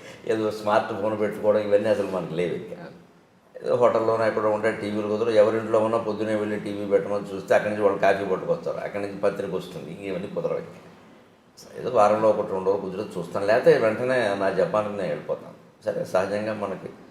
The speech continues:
Speaker 1: కులాచారం ప్రకారం వచ్చిన సంధ్యావందనం ఉంది, అది గాయత్రి జపం. అది అయిపోయాక ఎనిమిది, ఎనిమిదింటి వరకు పూర్తిగా నా జపతపాలు, పారాయణలు ఉంటాయి.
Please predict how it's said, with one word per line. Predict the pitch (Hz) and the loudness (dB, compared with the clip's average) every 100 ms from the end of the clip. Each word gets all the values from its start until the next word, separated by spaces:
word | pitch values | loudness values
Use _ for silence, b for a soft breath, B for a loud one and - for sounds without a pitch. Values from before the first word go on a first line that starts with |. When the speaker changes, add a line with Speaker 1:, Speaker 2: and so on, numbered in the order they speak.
| B B | B B
Speaker 1:
కులాచారం | 101 104 101 104 98 92 | 2 4 6 4 4 2
ప్రకారం | 92 95 90 | 0 2 0
వచ్చిన | 90 95 90 | -2 -4 -2
సంధ్యావందనం | 85 85 90 87 87 87 82 | -2 0 2 2 0 0 -2
ఉంది, | 76 76 - - - _ - | -6 -10 -12 -20 -20 _ -8
అది | 73 76 - - B B B B - _ - | -8 -8 -12 -18 B B B B -20 _ 2
గాయత్రి | 110 104 87 92 | 6 6 2 -4
జపం. | 90 87 85 - - - - _ _ _ - | -2 -2 -4 -10 -18 -20 -20 _ _ _ -4
అది | 104 101 | 4 4
అయిపోయాక | 101 104 131 131 | 4 8 8 8
ఎనిమిది, | 120 107 117 123 123 127 123 117 113 110 113 107 | 4 0 0 2 2 2 2 0 -2 -4 -4 -4
ఎనిమిదింటి | 107 107 101 110 123 | -2 -2 -2 -2 4
వరకు | 120 117 156 170 131 110 101 - | 6 6 2 0 0 -2 -4 -6
పూర్తిగా | 110 101 - 127 123 104 90 82 85 - - | -8 -8 4 8 8 8 6 2 0 -6 -10
నా | 92 95 92 87 | -2 0 2 2
జపతపాలు, | 87 90 98 90 95 95 | 2 4 2 4 4 2
పారాయణలు | - 85 85 87 85 | 2 2 4 2 2
ఉంటాయి. | - - | -4 -8